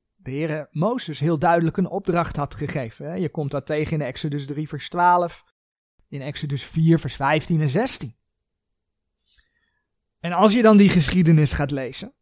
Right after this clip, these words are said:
dan krijg je te zien dat Aaron en Mirjam ook geen onbelangrijke rol hadden. Ik bedoel, Aaron werd nota bene de hoge priester.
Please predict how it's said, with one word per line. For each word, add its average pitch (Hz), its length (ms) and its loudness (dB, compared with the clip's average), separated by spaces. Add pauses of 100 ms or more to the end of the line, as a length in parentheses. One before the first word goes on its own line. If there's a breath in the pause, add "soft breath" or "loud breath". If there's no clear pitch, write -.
(1040)
dan 160 140 -4
krijg 127 300 -6
je 135 100 -2
te 131 120 -2
zien 135 240 -2
dat 131 380 -2 (260)
Aaron 165 680 -2
en 131 140 -4
Mirjam 175 480 -2 (140)
ook 135 200 -16
geen 254 280 -4
onbelangrijke 165 720 2
rol 135 300 -2
hadden. 120 320 -8
Ik 139 100 -12
bedoel, 151 260 -8
Aaron 165 540 2
werd 139 200 -2
nota 135 240 -4
bene 127 260 -6
de 120 100 -6
hoge 135 360 -2
priester. - 560 -8